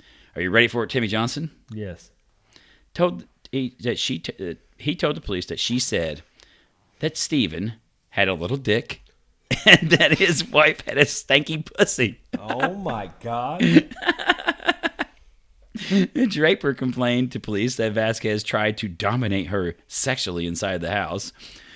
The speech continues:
Speaker 1: The couple then asked Draper to leave the house, but she retreated to the couch and refused to move.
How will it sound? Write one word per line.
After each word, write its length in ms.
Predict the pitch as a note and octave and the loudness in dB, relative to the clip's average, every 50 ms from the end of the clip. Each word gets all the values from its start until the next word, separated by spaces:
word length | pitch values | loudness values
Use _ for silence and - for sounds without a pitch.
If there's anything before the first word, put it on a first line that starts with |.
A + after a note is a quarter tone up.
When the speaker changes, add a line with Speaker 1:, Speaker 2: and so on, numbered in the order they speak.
| - - - - - | -20 -20 -20 -10 -2
Speaker 1:
The 160 | G#2+ A#2+ B2 | 0 0 2
couple 380 | - - C#3 C#3+ F3 A#3+ C#3 | 4 4 2 2 2 2 2
then 200 | A#2 B2+ C3+ C#3+ | 2 2 2 2
asked 300 | B2 A2+ A2+ A2+ A#2 G#2+ | 2 2 2 0 0 0
Draper 260 | G#2+ G#2+ A2 A2+ - G#2 | 0 0 0 0 -2 -4
to 100 | G#2 G2 | -4 -2
leave 260 | G2+ A#2+ C#3+ D3 C#3+ | 0 0 0 0 0
the 100 | C#3+ A2+ | -2 -2
house, 440 | G2+ F#2+ E2 D#2+ F2+ G2 - - - _ - | -2 -2 -4 -4 -6 -8 -8 -12 -16 _ -8
but 140 | F#2 F#2+ E2+ | -8 -6 -4
she 300 | - - A2+ A#2+ A#2+ A#2+ | -4 -4 -2 -2 -2 -2
retreated 420 | G#2+ G#2 F#2 - - C#3+ C#3+ C3 | -4 -6 -6 -6 -6 -4 -6 -6
to 100 | - C3+ | -8 -8
the 80 | C3 B2+ | -8 -6
couch 340 | - G#2 E2+ F2 F#2 - - | -4 -4 -4 -4 -4 -6 -6
and 120 | F#2+ F#2+ | -6 -6
refused 360 | F#2 - - G2 A2+ A#2+ A#2 | -6 -6 -4 -2 -2 -2 -2
to 60 | - | -2
move. 360 | G2+ F2 E2 D#2+ D#2+ E2 - | -4 -4 -2 -4 -4 -6 -10